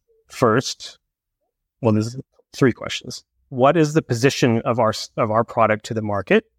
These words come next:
And what is the position of the partner's product to the market? And how does our position make the partner's position better? That's a positioning statement. Second, where in this, where in the customer ju-, journey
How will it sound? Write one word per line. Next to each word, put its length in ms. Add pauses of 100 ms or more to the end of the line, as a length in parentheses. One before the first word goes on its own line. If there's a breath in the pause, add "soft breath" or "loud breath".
(220)
And 120
what 100
is 80
the 60
position 360
of 80
the 60
partner's 460 (420)
product 300
to 80
the 60
market? 360
And 140
how 100
does 100
our 160
position 380
make 160
the 80
partner's 400
position 460
better? 340
That's 140
a 20
positioning 460
statement. 500 (580)
Second, 680 (400)
where 340
in 80
this, 220
where 260
in 80
the 80
customer 440
ju-, 220 (200)
journey 440